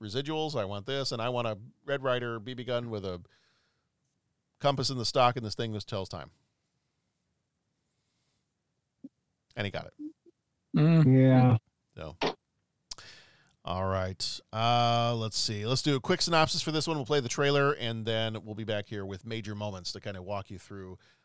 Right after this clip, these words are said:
Speaker 1: the plot for this one. Macaulay Culkin delivers a chilling performance as a young boy with a dangerous secret. When his cousin, played by Elijah Wood, comes to stay, a terrifying game of survival begins.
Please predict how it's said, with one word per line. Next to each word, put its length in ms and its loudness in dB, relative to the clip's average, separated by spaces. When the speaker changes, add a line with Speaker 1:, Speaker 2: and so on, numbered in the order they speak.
Speaker 1:
the 100 -6
plot 340 -4
for 200 -8
this 200 -10
one. 200 -10
Macaulay 460 4
Culkin 460 2
delivers 400 -4
a 60 -8
chilling 440 -4
performance 580 -8
as 120 -4
a 40 -10
young 320 -4
boy 280 -8
with 120 -16
a 40 -14
dangerous 560 -8
secret. 460 -8
When 120 -10
his 120 -6
cousin, 540 -2
played 180 -10
by 120 -10
Elijah 400 -10
Wood, 320 -6
comes 280 -6
to 100 -8
stay, 380 -4
a 100 -12
terrifying 680 -6
game 300 -10
of 100 -6
survival 600 -6
begins. 720 -10